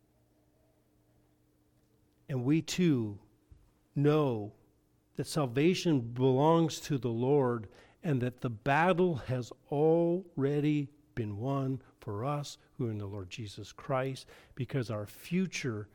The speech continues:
is secure. He has already purchased our salvation, and we are secure in him.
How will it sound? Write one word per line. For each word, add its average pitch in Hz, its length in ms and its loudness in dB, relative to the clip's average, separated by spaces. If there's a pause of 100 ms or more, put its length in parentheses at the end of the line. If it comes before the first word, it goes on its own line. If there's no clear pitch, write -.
(220)
is 113 120 -8
secure. 117 580 -10 (1900)
He 151 160 0
has 147 240 0 (120)
already 143 920 0 (380)
purchased 151 680 -2
our 117 160 -4
salvation, 107 840 -8 (400)
and 143 220 -2
we 135 180 2
are 131 180 0
secure 147 720 0
in 131 120 0
him. 110 500 -4